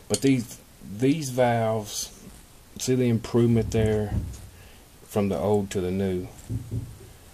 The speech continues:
It is very, uh, it's very evident that that needs to be replaced. I mean, there is almost no lip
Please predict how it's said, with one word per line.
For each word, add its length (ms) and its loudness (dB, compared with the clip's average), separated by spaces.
It 200 -4
is 200 -4
very, 600 0
uh, 380 -2
it's 120 -4
very 280 4
evident 360 4
that 140 0
that 140 6
needs 240 0
to 80 10
be 80 6
replaced. 680 -6
I 60 -6
mean, 180 -4
there 220 2
is 120 0
almost 720 -2
no 320 4
lip 320 0